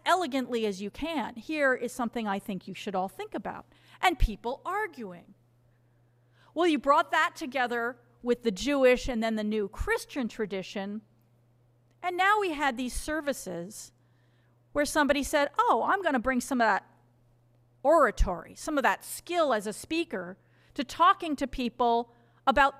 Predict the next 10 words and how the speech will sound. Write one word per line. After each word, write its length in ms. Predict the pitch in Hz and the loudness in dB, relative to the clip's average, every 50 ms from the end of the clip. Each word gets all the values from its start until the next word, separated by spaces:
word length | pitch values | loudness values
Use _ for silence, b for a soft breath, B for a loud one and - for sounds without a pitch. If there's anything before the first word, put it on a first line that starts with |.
| - _ _ _ - | -16 _ _ _ -4
religion, 520 | 247 254 269 254 247 240 180 - - - - _ _ _ _ _ _ _ _ _ _ _ _ _ _ - | 0 0 2 2 2 0 -2 -4 -10 -16 -18 _ _ _ _ _ _ _ _ _ _ _ _ _ _ -2
about 340 | 247 208 247 214 - - | 2 4 4 4 2 0
how 260 | - 247 277 277 285 269 | 0 2 4 6 6 8
I 160 | 254 247 240 | 6 6 4
see 260 | - - - 254 226 | 2 -4 -4 -2 0
our 180 | 214 214 208 202 | 0 0 0 0
religious 640 | 190 208 202 208 233 226 196 214 196 - - - b b b b b b | -2 -2 0 2 2 2 2 0 -6 -6 -10 -16 b b b b b b
obligations 800 | 233 220 208 196 214 196 - 208 202 190 - - 208 185 180 175 | 4 4 4 4 0 -2 -2 -2 -2 -4 -4 -6 -8 -8 -6 -4
or 140 | 202 185 - - | -4 -4 0 4
opportunities, 880 | 240 233 220 - 220 202 - - - 208 190 190 185 196 180 175 - - | 4 4 4 4 2 -2 -2 -2 -4 -4 -2 -4 -4 -6 -6 -8 -10 -14